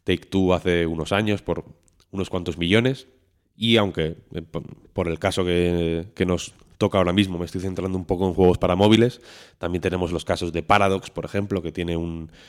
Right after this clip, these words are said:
eh, estudio de reciente creación en Barcelona, eh, dedicado a,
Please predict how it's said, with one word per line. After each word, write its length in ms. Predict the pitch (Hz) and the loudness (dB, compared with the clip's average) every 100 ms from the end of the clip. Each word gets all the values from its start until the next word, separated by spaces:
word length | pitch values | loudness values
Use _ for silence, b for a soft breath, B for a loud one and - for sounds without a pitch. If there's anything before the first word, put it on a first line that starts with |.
| B B _ | B B _
eh, 300 | - 85 80 80 | -8 -4 -2 -4
estudio 520 | - - 107 98 95 | -8 0 4 6 6
de 120 | 95 | 4
reciente 440 | 92 87 101 95 | 2 0 -2 0
creación 560 | 92 95 85 104 98 95 | -2 -2 -2 0 2 2
en 80 | 90 | 0
Barcelona, 720 | 90 - 92 95 87 85 80 - | -2 -2 0 0 0 -4 -6 -10
eh, 220 | 85 85 80 | -6 -4 -2
dedicado 580 | 85 87 90 90 90 87 | -2 0 2 4 4 4
a, 360 | 87 85 85 | 2 0 -2